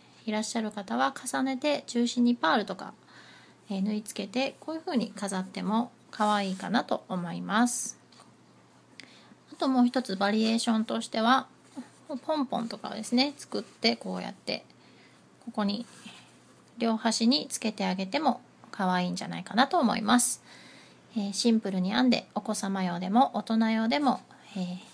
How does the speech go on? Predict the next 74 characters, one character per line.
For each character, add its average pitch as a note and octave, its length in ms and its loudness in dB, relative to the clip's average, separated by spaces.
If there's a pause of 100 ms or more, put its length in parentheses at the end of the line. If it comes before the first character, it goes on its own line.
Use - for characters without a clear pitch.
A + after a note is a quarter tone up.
い A3+ 80 -4
ろ G3 100 -2
い F#3+ 40 0
ろ F#3 160 -2
ア G3+ 80 0
レ G#3+ 80 0
ン G3 80 0
ジ F#3 100 -2
が F3 100 -6
効 F#3+ 60 -12 (120)
く G3+ 60 -8
の - 140 -6
で、 B3 220 2 (420)
長 G3+ 300 -2
編 F#3 80 0
み F#3 100 -2
で G#3 300 -4
作 - 180 -6
る F#3 100 -8
簡 A#3+ 220 2
単 C4+ 160 2
な C4+ 100 0
マ C4+ 140 0
フ B3 100 -8
ラ G3+ 140 -6
ー - 20 -8
ぜ A#3+ 120 0
ひ B3 280 -4
作 - 220 -8
っ - 20 -16
て F3 140 -10
み E3 100 -8
て F3 100 -12
く F3 120 -14
だ F3 160 -8
さ B3+ 160 4
い。 C#4 100 -2 (720)
あ G4 60 -4
と F#4+ 100 -2
で G#3 120 2
す F#3+ 120 -4
ね、 F#3+ 240 -2
一 D4+ 160 -2
つ - 120 -6
ポ A3+ 200 4
イ C4 80 6
ン D4 80 0
ト D4 180 2
が C#4 320 6 (920)
あ A#3 100 2
り A#3+ 100 8
ま A3+ 180 6
し - 80 -4
て、 - 320 -4 (300)
こ B3+ 80 -2
れ A#3 80 0
二 G3 200 2
重 D4+ 240 -2
に E4 160 -6
し - 80 -2
て D4 320 2 (340)
二 A3+ 120 4
本 D#4+ 180 -2
取 D4+ 140 2
り C#4 60 -2
で C4 240 4
編 B3 160 6
ん - 20 8
で F#3 80 0
い E3+ 100 -2
る E3+ 100 -6
の E3 140 -8
で、 F#3+ 260 2
結 F#4 200 -8